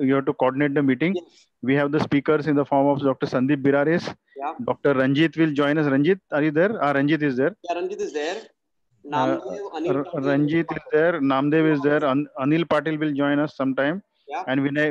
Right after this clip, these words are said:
Speaker 1: Vinay Pandey is there। So
Speaker 2: Okay।
Speaker 1: Abhay Narvekar, Swarnendu, Sanjay Trivedi is there, Atik Vasde will join, Jaya Prasad is going to join in ten minutes, Tanmay is there, and Mahibul is joining us। So I think
Speaker 2: Okay, so a very good
Speaker 1: start meeting।
Speaker 2: afternoon,
Speaker 1: Yeah।
Speaker 2: a very good afternoon to all of y'all। Uh,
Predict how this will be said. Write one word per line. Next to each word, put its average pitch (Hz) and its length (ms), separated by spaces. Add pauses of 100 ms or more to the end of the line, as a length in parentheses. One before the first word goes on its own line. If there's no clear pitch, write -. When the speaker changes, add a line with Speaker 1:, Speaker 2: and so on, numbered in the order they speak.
Speaker 1:
Vinay 143 180
Pandey 131 360
is 107 40
there। 107 100 (360)
So 151 100
Speaker 2:
Okay। 131 160
Speaker 1:
Abhay 156 140
Narvekar, 156 580
Swarnendu, 147 480 (140)
Sanjay 147 260
Trivedi 147 460
is 135 80
there, 156 260 (280)
Atik 143 260
Vasde 143 420
will 147 140
join, 139 380
Jaya 139 180
Prasad 143 340
is 147 140
going 143 180
to 139 180
join 139 160
in 143 140
ten 139 180
minutes, 143 320 (440)
Tanmay 151 380
is 143 80
there, 160 180 (180)
and 131 180
Mahibul 139 380
is 123 80
joining 123 200
us। - 220 (120)
So 135 100
I 135 60
think 170 220
Speaker 2:
Okay, 170 200
so 208 320
a - 20
very 196 200
good 190 160
Speaker 1:
start 190 180
meeting। 196 220
Speaker 2:
afternoon, 202 340
Speaker 1:
Yeah। 113 360
Speaker 2:
a - 20
very 185 180
good 185 180
afternoon 185 400
to 175 60
all 151 160
of 147 120
y'all। 160 300 (420)
Uh, 147 100